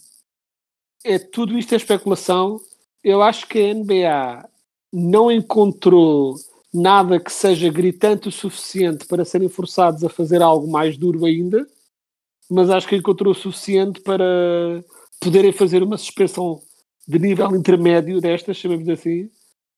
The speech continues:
eh, sem que os jogadores pingar, o jogador ou a equipa refilem muito e a N B A tem, eh, uma estrela disponível nos playoffs. Acho que é um bocado o que aconteceu. Acho que eles viram que aconteceu algo mal, não foi mal demais,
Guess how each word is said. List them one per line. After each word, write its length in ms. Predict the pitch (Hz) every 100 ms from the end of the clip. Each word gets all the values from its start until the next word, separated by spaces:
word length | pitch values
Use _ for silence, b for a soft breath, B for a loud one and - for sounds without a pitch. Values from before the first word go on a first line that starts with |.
| _ _
eh, 380 | 196 180 180 175
sem 320 | 175 196 180
que 800 | 180 190 185 185 180 180 180 180 180 B B _
os 140 | 190 160
jogadores 380 | 170 180 185
pingar, 400 | - 190 180 175
o 180 | 185 294
jogador 320 | 151 180 185
ou 80 | 185
a 80 | 185
equipa 400 | 175 190 160 175
refilem 400 | - - 180 180
muito 400 | 185 202 214 - _ _ _ _
e 160 | 180 185
a 40 |
N 100 | 180
B 160 | 180 175
A 140 | 180
tem, 420 | 175 180 170 170
eh, 360 | 175 170 165 175 170
uma 240 | 202 185
estrela 400 | 175 - 170 165
disponível 400 | 165 - 180 165
nos 100 | 165
playoffs. 600 | - 175 165 143 - - - _ -
Acho 180 | 160 -
que 80 | 180
é 20 |
um 80 | 170
bocado 220 | 185 165
o 40 |
que 40 | 160
aconteceu. 500 | 165 170 - 170 156
Acho 200 | 143 -
que 460 | - 151 139 135 139 b b _ _ _ _ _
eles 160 | 185 185
viram 180 | 165 208
que 80 | 165
aconteceu 300 | 196 - 190
algo 240 | 185 185
mal, 400 | 220 247 262 -
não 140 | 220 214
foi 160 | -
mal 220 | 214 190 180
demais, 440 | 196 214 220